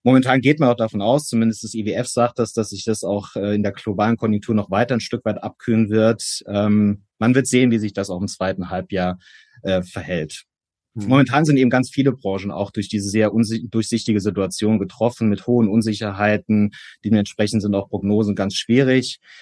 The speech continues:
Speaker 1: Allerdings, weil Sie gerade angesprochen haben, auch Lifestyle-Produkte, ist es tatsächlich so, dass, äh, wenn man sich für die Marke Villa und Boch entscheidet, dann ja auch etwas Besonderes will. Und wir haben zum Beispiel auch das Glück, dass wir sehr viele loyale Kunden haben, gerade in unserem Bereich Dining und Lifestyle.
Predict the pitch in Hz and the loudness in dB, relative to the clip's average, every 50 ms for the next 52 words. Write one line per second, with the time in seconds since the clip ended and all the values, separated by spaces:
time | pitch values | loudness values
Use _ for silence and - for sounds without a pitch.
0 | - _ _ - 120 131 131 123 131 127 131 - - - - 113 113 113 107 117 | -20 _ _ 0 2 2 4 6 6 4 4 2 0 -6 -4 -2 -2 0 0 -2
1 | - - 113 110 110 104 117 120 110 - - 117 113 113 110 101 98 92 98 101 | -2 0 2 2 2 2 0 -2 -4 -4 -6 -4 -2 0 0 -2 -2 -2 -2 0
2 | 107 135 143 - - 139 131 127 131 - 120 110 123 117 - - 104 104 - 104 | 0 0 -2 -2 -2 -2 -2 -2 -4 -6 -4 -4 -4 -4 -2 -2 -2 -2 -4 -6
3 | - 113 101 - - 117 - - 113 107 - - 120 117 117 113 101 107 104 104 | -6 -6 -4 -4 -4 -4 -4 -4 -6 -6 -4 -2 0 2 2 2 2 2 0 0
4 | - - - - 98 104 104 101 92 107 113 117 113 107 98 101 107 107 - - | -2 -6 -6 -2 0 0 0 2 2 2 4 4 4 2 0 -2 -4 -4 -4 -6
5 | - 107 104 104 98 101 107 113 - 117 98 107 107 104 101 98 90 107 120 123 | -4 -2 0 0 2 2 0 0 0 0 2 2 2 2 2 0 0 0 -2 -2
6 | - - 101 98 - - 110 107 110 110 107 98 - 101 104 101 87 92 92 85 | -2 -6 -8 -8 -4 -2 0 2 2 2 0 -2 0 0 0 0 0 -2 -4 -8
7 | 85 - 98 - - 92 90 92 98 98 90 92 92 - - 92 90 82 76 87 | -6 -6 -8 -8 -6 -6 -4 -2 -2 -2 -4 -6 -10 -10 -8 -6 -6 -4 -4 -6
8 | 87 98 90 113 131 131 - 120 98 95 101 123 139 - - 127 107 110 - 110 | -6 -2 0 2 0 0 0 -2 0 2 2 2 2 0 0 -2 -2 -2 -4 -8
9 | 101 - - 110 107 - - 98 - - 104 98 95 104 104 101 - - 104 101 | -12 -6 -4 -4 -4 -4 -6 -8 -4 -4 -4 -2 0 -2 -2 -2 -4 -4 -4 -2
10 | 98 92 90 90 90 92 95 95 120 135 139 135 - 135 131 131 - 127 117 117 | -2 0 0 0 0 0 0 0 0 0 0 -2 0 0 0 0 -2 -4 -2 -2
11 | 120 113 113 110 107 - - 104 104 98 107 98 92 98 98 95 95 90 85 90 | -2 0 0 -2 -4 -4 -2 -2 -2 0 0 -2 -2 -2 -4 -4 -4 -4 -4 -4
12 | 95 95 - - 98 98 104 101 95 92 90 87 95 110 - - - - 110 107 | -4 -6 -4 -2 0 0 0 0 0 -2 0 0 0 -2 -2 -2 -2 0 0 0
13 | 107 | 0